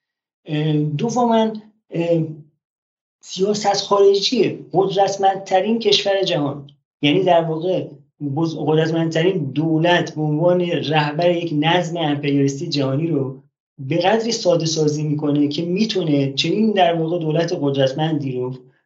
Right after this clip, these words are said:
اه، فرو بکاهه به نقش، اه، در واقع فرو بکنه سیاست خارجیش رو به تاثیرگذاری لابی صهیونیستی. اه، همونطور که گفتم معنیش این نیستش که لابی صهیونیستی تاثیرگذار نیست، بلکه فروکاستن سیاست خارجی، اون هم در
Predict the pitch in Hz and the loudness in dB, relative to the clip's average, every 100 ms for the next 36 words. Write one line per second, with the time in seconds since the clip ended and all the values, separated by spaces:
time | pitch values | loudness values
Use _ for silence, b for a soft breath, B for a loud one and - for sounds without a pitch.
0 | 139 139 135 131 - - 175 226 214 202 | -4 0 0 -2 -6 -8 -4 -2 0 2
1 | 190 180 185 170 165 165 185 - 185 180 | 2 2 2 0 0 0 0 -2 0 0
2 | 175 175 - _ - 139 127 143 135 143 | -2 -4 -20 _ -6 -2 2 2 2 -2
3 | - 175 208 196 196 170 165 147 151 143 | -4 -4 0 0 0 0 0 0 -2 0
4 | 143 151 185 180 170 147 147 - - 147 | 0 0 0 0 0 -2 -4 -6 -4 -2
5 | 135 143 147 139 165 170 143 127 147 156 | 0 2 2 2 2 2 2 2 0 0
6 | 156 - - _ - 127 123 120 - - | 0 -4 -14 _ -2 -2 0 -4 -8 -16
7 | 113 _ _ _ _ _ _ 143 139 147 | -20 _ _ _ _ _ _ -6 -4 -2
8 | 175 185 165 170 208 196 165 160 - 208 | 0 0 0 -2 -2 -2 0 0 0 0
9 | 220 220 175 160 147 139 147 147 139 131 | 0 0 -2 0 0 2 2 2 0 0
10 | 131 - 139 165 135 139 131 135 131 120 | -2 -4 -4 -4 -4 -4 -2 0 0 0
11 | 170 190 - 208 208 - 180 185 - 180 | 0 0 2 2 2 -2 0 0 0 -2
12 | 185 - 240 226 190 170 175 - 165 160 | 0 0 0 0 -2 0 0 0 0 0
13 | 175 - 226 220 208 165 180 175 | -2 -2 -2 0 0 2 2 2